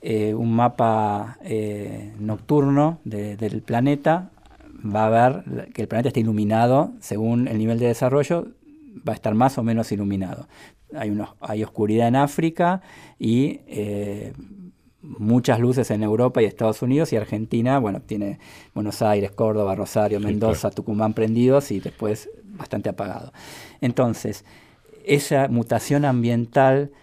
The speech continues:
Speaker 1: claramente tiene un cambio sobre nuestro sueño. El hecho de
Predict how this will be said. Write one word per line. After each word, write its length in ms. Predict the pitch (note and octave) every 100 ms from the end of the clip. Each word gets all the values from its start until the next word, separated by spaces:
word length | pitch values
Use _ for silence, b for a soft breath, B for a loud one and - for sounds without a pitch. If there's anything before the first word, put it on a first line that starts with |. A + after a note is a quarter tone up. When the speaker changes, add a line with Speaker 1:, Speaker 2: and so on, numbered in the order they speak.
| b -
Speaker 1:
claramente 540 | B2+ B2 B2+ C3 A2
tiene 480 | A#2 G#2+ G#2+ G#2 -
un 200 | - A2
cambio 440 | - A2+ A2+ A#2 A#2
sobre 340 | A2 G2+ G#2
nuestro 320 | G2+ - G2+
sueño. 360 | - A#2 G#2 G2
El 300 | A2+ - G#2+
hecho 300 | A2+ - A2
de 300 | A2 A2+ G2+